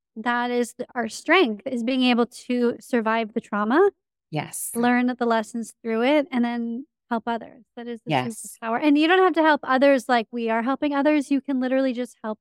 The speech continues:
Speaker 1: your children
Speaker 2: Yeah.
Speaker 1: or your friends
Speaker 2: Yeah.
Speaker 1: or just yourself. 'Cause a lot of us, some of us have interpersonal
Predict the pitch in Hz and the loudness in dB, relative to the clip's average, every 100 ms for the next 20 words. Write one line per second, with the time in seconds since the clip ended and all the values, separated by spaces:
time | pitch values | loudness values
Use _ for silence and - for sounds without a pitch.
0 | - 240 226 208 262 233 220 196 190 196 | -10 -2 -2 4 4 6 4 2 -4 -12
1 | _ _ - 196 339 226 233 262 220 294 | _ _ 0 4 4 4 4 2 4 4
2 | 277 226 202 190 190 _ _ _ _ - | 4 4 0 -4 -10 _ _ _ _ -4
3 | 220 277 262 - 220 226 220 254 233 262 | 0 2 0 -6 -10 -8 -6 -4 -2 -2
4 | - 220 - 262 269 262 269 285 269 - | 0 -2 0 4 6 6 6 4 2 -4
5 | _ - 254 247 254 262 - 247 233 233 | _ -6 0 2 2 -2 -6 -6 -6 -8
6 | _ - 294 262 - 269 - 254 240 - | _ 4 6 6 6 2 2 -2 -2 -4
7 | 240 233 | -4 -4